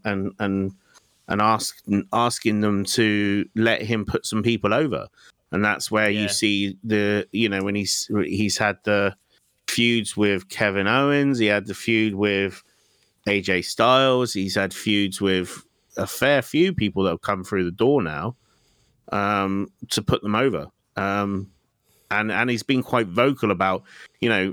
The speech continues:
Speaker 1: people taking the piss out of him for not putting people over, but then he'll stand there in the <laughs> ring and list all these people that he's,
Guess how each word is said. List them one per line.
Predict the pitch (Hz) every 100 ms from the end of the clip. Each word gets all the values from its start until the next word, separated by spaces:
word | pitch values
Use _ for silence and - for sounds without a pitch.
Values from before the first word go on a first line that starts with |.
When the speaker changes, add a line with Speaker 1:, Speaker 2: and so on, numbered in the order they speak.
| -
Speaker 1:
people | - 113 110
taking | - 113 - 104
the | 101
piss | 120 110
out | 110 92
of | 95
him | 107
for | 98 101
not | 98 123 -
putting | 92 90
people | 95 95 92
over, | 90 90 85
but | 87 87
then | 101 104
he'll | 98 107 95
stand | - 110 107
there | 104 101
in |
the | 101
<laughs> | 117
ring | 160 131
and | 113
list | 117 113 120
all |
these | 110 123 143
people | - 135 117 113
that | 104
he's, | 92 107 107 -